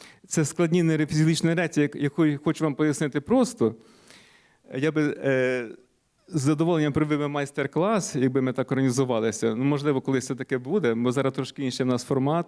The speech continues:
щоб це показати. Бо це, е, важко розказати, про що я говорю. Е, метод,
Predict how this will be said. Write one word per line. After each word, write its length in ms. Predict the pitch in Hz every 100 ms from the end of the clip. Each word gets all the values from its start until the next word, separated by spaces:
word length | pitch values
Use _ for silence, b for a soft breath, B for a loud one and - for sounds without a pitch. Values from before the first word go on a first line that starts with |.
| -
щоб 180 | - 135
це 100 | 185
показати. 600 | - 151 143 170 123 113 B B B
Бо 120 | 147
це, 120 | 147 170
е, 160 | 160 143
важко 460 | 147 165 160 156
розказати, 500 | 135 - 143 131 127
про 120 | -
що 160 | 117 123
я 80 | 120
говорю. 400 | 120 113 107 110 - b b b b b b b b b b -
Е, 320 | 131 139 131 127
метод, 600 | 151 180 175 160 135